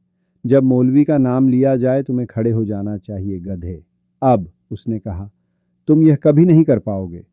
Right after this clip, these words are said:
मूसा ने कहा, "अगर खुदा ने चाहा।" हाँ, हाँ, हाँ। कुरान कायनात को चैलेंज करता है। और इस हकीकत के अलावा कि शिया और सुन्नी क्लर्जी, क्लर्जी, यह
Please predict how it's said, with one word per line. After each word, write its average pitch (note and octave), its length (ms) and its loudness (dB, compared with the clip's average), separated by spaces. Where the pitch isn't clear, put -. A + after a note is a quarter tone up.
मूसा B2 320 0
ने C3+ 120 0
कहा, C#3 320 -2
"अगर B2 280 4
खुदा C3 360 2
ने D3 140 6
चाहा।" A2+ 420 -4
हाँ, C3 180 0
हाँ, A2+ 180 -2
हाँ। G2 260 -8
कुरान C#3+ 360 4
कायनात B2 560 -2
को B2+ 120 -4
चैलेंज G2+ 440 -6
करता F#2+ 360 -14
है। E2+ 200 -16
और C3 140 4
इस D3 180 -2
हकीकत D3 440 -2
के F3+ 100 0
अलावा C#3 400 2
कि D3+ 140 -4
शिया C3+ 420 0
और B2+ 200 -6
सुन्नी C3 420 0
क्लर्जी, B2 580 0
क्लर्जी, C#3 520 4
यह C3+ 140 0